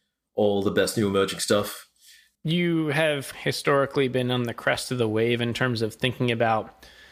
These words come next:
Speaker 2: evolution of crypto markets and where CoinList goes as a business. What's your ultimate vision for CoinList? You've added these other business lines. Where does this business go?
Speaker 1: I, I think in thinking about the vision,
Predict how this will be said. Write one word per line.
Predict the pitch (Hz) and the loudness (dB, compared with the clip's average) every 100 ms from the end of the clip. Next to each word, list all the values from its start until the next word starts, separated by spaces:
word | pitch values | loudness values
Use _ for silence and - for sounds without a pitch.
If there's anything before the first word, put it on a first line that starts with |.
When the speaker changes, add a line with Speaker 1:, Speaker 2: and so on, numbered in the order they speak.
| - - _ _ _ | -20 -20 _ _ _
Speaker 2:
evolution | 147 143 143 139 - 127 | -2 0 2 0 0 -4
of | 117 | -2
crypto | - - 123 | -4 0 0
markets | 117 117 113 117 - 117 | 2 0 0 -4 -6 -6
and | 107 - - - | -6 -8 -10 -10
where | - 131 127 | 0 0 0
CoinList | - 139 131 123 - | 0 0 0 -2 -2
goes | 120 127 120 | 2 2 0
as | 110 | -4
a | |
business. | 113 117 117 107 - - - - - - _ _ | 0 0 0 -4 -6 -12 -20 -20 -20 -20 _ _
What's | - 175 - | 0 0 2
your | 202 | 2
ultimate | 165 160 139 113 | 2 0 -2 0
vision | 113 120 127 117 | 0 0 0 -2
for | - | -4
CoinList? | - 123 120 98 - | -2 0 0 -4 -10
You've | - | -10
added | - 131 135 127 | -4 -2 0 0
these | 117 | 0
other | 117 120 | 0 0
business | 107 113 123 117 | 2 2 2 0
lines. | 120 110 107 107 101 - - _ _ | 0 0 0 -4 -8 -10 -18 _ _
Where | - 139 | 0 0
does | 190 165 | 2 -2
this | 151 | -2
business | 139 123 110 | -2 -2 -2
go? | 117 104 - | -2 -2 0
Speaker 1:
I, | 131 127 - | 2 2 0
I | 117 | -2
think | - 180 | 0 2
in | 143 | 0
thinking | - 120 135 | 0 0 2
about | 117 107 | 2 2
the | 101 | 0
vision, | 90 98 107 127 135 139 | 0 2 2 2 2 -4